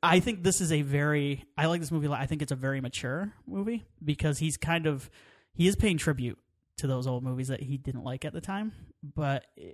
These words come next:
and, and it's not in any sort of, like, sad, self-indulgent way. It's,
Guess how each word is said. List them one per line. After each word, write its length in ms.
and, 320
and 140
it's 160
not 160
in 100
any 200
sort 240
of, 120
like, 180
sad, 340
self-indulgent 680
way. 200
It's, 180